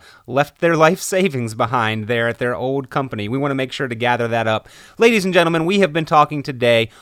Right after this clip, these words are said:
about a model that is proving to provide for greater opportunity for financial stability and success into and throughout retirement. That is the income allocation model. Whether you are preparing to retire in the near future, already retired,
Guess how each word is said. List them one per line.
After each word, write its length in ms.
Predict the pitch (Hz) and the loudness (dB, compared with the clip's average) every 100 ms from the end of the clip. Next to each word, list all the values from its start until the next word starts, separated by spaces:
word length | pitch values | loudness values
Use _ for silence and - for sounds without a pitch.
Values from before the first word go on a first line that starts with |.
| - | -8
about 440 | 131 113 139 190 | -6 0 2 4
a 80 | 220 | 2
model 440 | 175 131 123 120 120 | 2 2 2 0 -2
that 200 | 131 - | -4 -4
is 300 | 160 180 190 | -2 -2 -2
proving 500 | - - 170 135 120 | -10 -6 -4 -2 -4
to 80 | - | -8
provide 600 | - 117 123 123 123 123 | -10 -6 -2 0 -2 -6
for 560 | - 120 117 113 110 - 107 | -10 -8 -4 -2 -4 -8 -16
greater 720 | 107 113 127 139 160 185 180 - | -12 -6 -6 -4 -4 -4 -4 -2
opportunity 720 | 143 156 156 - 135 123 120 | -2 -2 -6 -6 -6 -6 -6
for 300 | - 113 107 | -6 -6 -6
financial 580 | - 120 120 110 107 104 | -4 -2 -2 -4 -6 -10
stability 720 | - 104 98 143 156 160 143 | -10 -10 -4 -4 -2 -4 -6
and 240 | 120 123 | -8 -8
success 520 | - - - 131 123 - - _ | -8 -12 -4 -2 -2 -8 -18 _
into 500 | 185 202 202 208 202 196 | -4 -2 -2 -4 -4 -4
and 240 | 131 123 | -4 -6
throughout 500 | 117 131 131 127 131 | -6 -4 2 2 0
retirement. 600 | 107 98 - 147 165 165 - _ - | -6 -10 -6 -4 -4 -4 -8 _ -6
That 180 | 135 156 | 0 0
is 200 | 165 156 | 0 -4
the 140 | 156 | -6
income 580 | 156 151 165 170 170 160 | -8 -6 -6 -4 -4 -4
allocation 640 | 143 143 143 - 127 117 107 | -2 -2 -2 -4 -6 -4 -4
model. 340 | 101 95 95 - - | -2 -2 -4 -10 -4
Whether 240 | 202 233 233 | 0 2 2
you 180 | 208 | 4
are 80 | 202 | 2
preparing 520 | 170 165 180 175 170 | 2 -2 -2 -2 -4
to 200 | 160 180 | -6 -6
retire 460 | 160 151 151 160 156 | -4 0 2 2 2
in 80 | 151 | 0
the 100 | 127 | -2
near 240 | 139 156 | -2 -4
future, 480 | 156 160 156 175 165 | -4 -8 -6 -2 -2
already 540 | - 143 151 147 175 | 2 2 2 0 -2
retired, 500 | 180 175 180 180 185 | -2 -2 0 2 0